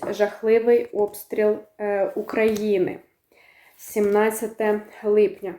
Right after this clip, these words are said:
Дивіться, на дні вежа, щось вже недобре, справедливість, е,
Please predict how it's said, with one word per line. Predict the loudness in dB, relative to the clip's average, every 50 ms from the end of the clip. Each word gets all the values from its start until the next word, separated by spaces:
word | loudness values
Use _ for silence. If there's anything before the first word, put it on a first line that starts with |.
| _ -4
Дивіться, | -2 -2 0 0 -4 -4 -6 -4
на | -2 -2
дні | -2 -2 -2 -2 0
вежа, | 2 2 2 2 0 0 -2 -2 4 4 4 4 4
щось | 0 -4 -4 -4 -6 -8
вже | -4 0 0 2 2
недобре, | 0 -2 -4 -2 0 0 0 0 -2 -2 -2 -4 -4 -8
справедливість, | -14 -12 -4 -2 0 0 0 0 2 4 4 4 4 4 4 2 2 0 -4 -2
е, | 2 4 4 4